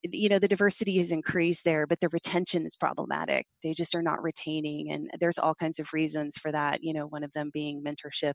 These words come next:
and networking and things like that as well, these kind of soft reasons for why people are not succeeding. But yeah, women are still,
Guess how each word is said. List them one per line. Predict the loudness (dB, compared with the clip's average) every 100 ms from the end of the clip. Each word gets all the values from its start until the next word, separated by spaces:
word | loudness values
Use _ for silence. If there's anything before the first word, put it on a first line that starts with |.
| -2
and | -8 -8 -12 -20 -4 -2
networking | 0 0 0 -4
and | -4
things | -8 -8
like | -8 -4
that | -4
as | -4 0
well, | 2 2
these | -2 -4
kind | -4
of | 0
soft | 2 4 4 2 -6 -8 -12 -10 0
reasons | 2 2 0 -4 -6
for | -8
why | -4 -2 0 -2 -4 -6
people | -6 -6
are |
not | -4 -4
succeeding. | -4 -2 -2 -2 -2 -8 _
But | 2 4
yeah, | 4 4
women | 4 4 4
are | 2 0
still, | 2 4 4 4